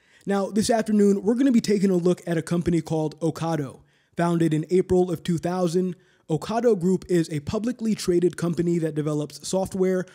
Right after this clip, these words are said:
robotics, and automation systems for online retailers. That being said, you're gonna see here in a little bit that we're gonna focus today on what they're doing specifically to revolutionize the way we shop for our groceries.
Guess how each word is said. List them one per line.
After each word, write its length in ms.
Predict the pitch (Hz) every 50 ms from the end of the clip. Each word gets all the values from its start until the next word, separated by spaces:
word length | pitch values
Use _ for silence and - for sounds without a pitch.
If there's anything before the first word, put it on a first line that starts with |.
| - _ _
robotics, 640 | - 165 156 143 160 160 160 160 165 165 156 - - - -
and 140 | 160 151
automation 580 | 170 180 220 233 220 202 190 196 190 - 190 180
systems 560 | - - 185 185 151 - 147 143 139 127 -
for 220 | - - 156 160 -
online 540 | 165 175 185 196 190 175 170 175 175 170 156
retailers. 640 | 156 175 170 - 135 135 123 120 - - - - - _ _ - - - _ _ _ _
That 180 | - 165 175 156
being 240 | 165 170 165 156 143
said, 400 | - - 202 202 202 196 185 - - - _ _
you're 140 | - 202 233
gonna 160 | 254 269 254
see 180 | - - 240 226
here 180 | 190 208 208 202
in 60 | 190
a 60 | 175
little 220 | 165 185 208 202
bit 180 | 170 180 185 175
that 180 | 170 170 170 175
we're 140 | 190 247
gonna 120 | 269 269 240
focus 380 | - - 208 196 - 202 -
today 640 | - - 170 151 135 127 170 196 202 170 151 151 160 165 -
on 240 | 170 160 156 151 156
what 160 | 180 185 -
they're 140 | 196 214 196
doing 260 | 175 196 190 185 160
specifically 720 | - - - 151 - - 220 180 247 - 208 220 220 214
to 100 | - 170
revolutionize 880 | 160 175 180 180 185 180 175 180 175 - 175 175 170 170 170 165 160
the 100 | 143 156
way 220 | 151 147 160 156 156
we 160 | 156 160 156
shop 300 | 143 - 156 147 147 -
for 120 | - 160
our 200 | 165 160 156 151
groceries. 720 | 147 143 147 160 170 165 151 - 131 131 127 - - -